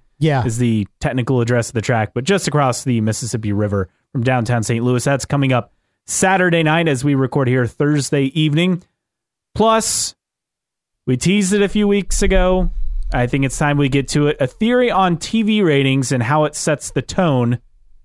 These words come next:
Speaker 2: and what sets the tone for the rest of the IndyCar season. We'll start, though. Silly season announcements. First off, Christian Lundgaard.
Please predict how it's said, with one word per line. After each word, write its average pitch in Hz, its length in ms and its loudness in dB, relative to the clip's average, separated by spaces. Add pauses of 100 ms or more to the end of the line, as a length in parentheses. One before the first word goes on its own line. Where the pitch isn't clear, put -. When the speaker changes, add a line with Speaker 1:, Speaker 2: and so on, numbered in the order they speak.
(100)
Speaker 2:
and 113 160 -2
what 226 200 2
sets - 360 -2
the 107 100 -4
tone 101 360 -2
for 139 120 -6
the 120 80 2
rest 131 380 0 (440)
of 117 200 -2
the 127 160 0
IndyCar 127 540 0
season. 123 380 0
We'll 120 120 0
start, 190 360 0
though. 120 360 0 (1000)
Silly 220 320 2
season 185 380 0
announcements. 170 640 0
First 214 380 0
off, 175 260 2
Christian 160 400 0
Lundgaard. 190 560 2